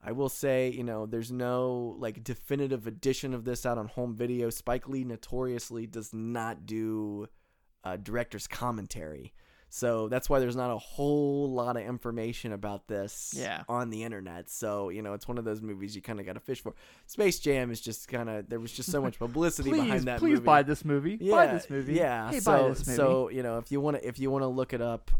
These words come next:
Speaker 1: um, you know, it is available on Blu-ray and D V D, but, um, besides that, you're gonna have to pay to stream it right now, you, to,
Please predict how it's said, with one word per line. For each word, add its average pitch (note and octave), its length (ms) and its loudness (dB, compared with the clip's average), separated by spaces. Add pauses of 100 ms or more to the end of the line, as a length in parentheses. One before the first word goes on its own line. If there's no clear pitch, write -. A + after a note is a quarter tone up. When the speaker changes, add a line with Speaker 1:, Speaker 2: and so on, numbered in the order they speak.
Speaker 1:
um, A2 420 -6
you A2 100 -8
know, G#2 180 -8
it A2+ 160 -6
is C3 140 -2
available A#2+ 760 -2
on D3 240 2
Blu-ray A#2 680 -2
and B2 200 -4
D A2+ 140 -6
V A2 140 -4
D, A#2 320 -4
but, G#2+ 480 -6
um, G#2 260 -10
besides A2 320 -4
that, A2 160 -2
you're G#2+ 120 -4
gonna A2+ 120 -4
have G#2 120 -8
to G2 80 -12
pay C3+ 200 12
to A#2 80 -2
stream D3+ 240 -4
it A#2+ 60 -6
right G2+ 180 -6
now, F#2+ 160 -12
you, G2+ 240 -14
to, A2 180 -4